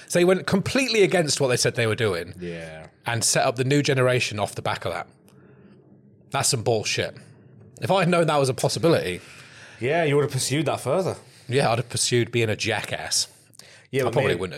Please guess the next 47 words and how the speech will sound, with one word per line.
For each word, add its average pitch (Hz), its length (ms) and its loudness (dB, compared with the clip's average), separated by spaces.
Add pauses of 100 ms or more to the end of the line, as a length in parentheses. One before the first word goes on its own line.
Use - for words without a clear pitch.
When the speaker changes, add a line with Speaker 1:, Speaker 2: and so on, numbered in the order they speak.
Speaker 1:
have 82 60 -10
Speaker 2:
but - 60 -6
Speaker 1:
done. 98 40 -8
Speaker 2:
maybe, 120 420 0
obviously, 104 640 -8 (220)
they, 107 300 -2 (420)
the 107 80 -12
people 110 400 -2
that 98 140 -2
they 95 120 -6
chose 107 340 -2
weren't 95 220 -6
sending 98 600 -6
in 87 400 -6 (600)
Speaker 1:
Yeah, 104 180 -4
they 110 80 -4
Speaker 2:
their 104 100 -4
Speaker 1:
weren't. 113 320 2
Speaker 2:
tapes. 95 400 -6
They 98 180 -2
were 98 100 -2
just 92 200 -8
doing 95 240 -6
it 90 100 -10
themselves, 85 920 -6
and 98 120 -14
then 87 180 -10
the 85 80 -12
Jackass 85 360 -12
team 82 200 -16
found 208 560 -6
them. 117 360 -20 (180)
Speaker 1:
Mm. 87 320 -14 (520)
Speaker 2:
So 90 320 -6
it 85 100 -6
was 92 100 -8
people 101 300 -6
that 85 100 -4
were 90 140 -8
mad 98 380 -8
enough 95 240 -8
to 90 100 -16
just 87 160 -12
be 92 80 -12
doing 90 260 -6
it 85 60 -8
anyway. 78 400 -14